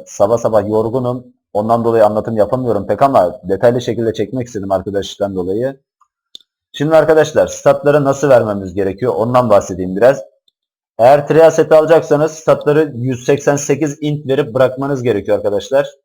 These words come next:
Biliyorum belki saçma gelebilir. Int'e o kadar çok verirsek nasıl olacak diye. Ama geri kalanını mutlaka S T R'ye vereceksiniz. H P'ye sadece üç veya dört tane vermeniz gerekiyor. Gerisini komple S T R'ye vermeniz gerekiyor.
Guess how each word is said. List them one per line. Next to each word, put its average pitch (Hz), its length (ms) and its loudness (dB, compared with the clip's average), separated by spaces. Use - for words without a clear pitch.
Biliyorum 120 480 0
belki 117 200 2
saçma 131 400 -2
gelebilir. 131 680 -2
Int'e 131 240 -4
o 131 80 4
kadar 123 280 4
çok 123 220 -6
verirsek 123 440 -2
nasıl 120 240 -2
olacak 104 400 0
diye. 147 300 0
Ama 131 160 -2
geri 135 240 0
kalanını 143 340 2
mutlaka 139 400 0
S 120 240 -2
T 127 100 -4
R'ye 139 160 2
vereceksiniz. 123 600 0
H 127 140 4
P'ye 131 180 0
sadece 127 560 0
üç 147 220 -6
veya 135 260 4
dört 139 200 2
tane 127 220 0
vermeniz 110 420 0
gerekiyor. 107 320 -2
Gerisini 120 380 -4
komple 113 300 -6
S 95 220 -6
T 135 100 -4
R'ye 143 160 -2
vermeniz 143 400 -2
gerekiyor. 143 520 -6